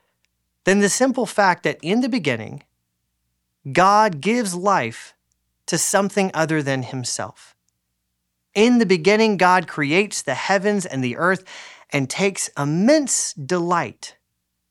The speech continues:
in doing so. At the end of each day of creation in Genesis one,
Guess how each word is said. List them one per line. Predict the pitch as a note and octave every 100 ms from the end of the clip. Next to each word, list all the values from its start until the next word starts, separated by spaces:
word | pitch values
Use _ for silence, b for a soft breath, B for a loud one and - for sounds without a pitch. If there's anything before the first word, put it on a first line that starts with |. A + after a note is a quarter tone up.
| _ _
in | D#3 D3+
doing | D3+ C3 G#2+
so. | - E2+ - _ _ _ _ _ _ _ _ _ _ C#3+
At |
the | D#3 D#3
end | B3 B3+
of | F#3 -
each | G#3+ G3 -
day | F#3 F#3+
of | D3+
creation | - C#3+ D#3 - D3+ C#3
in | B2+
Genesis | D#3+ D#3+ - B2+
one, | C3+ D#3+ E3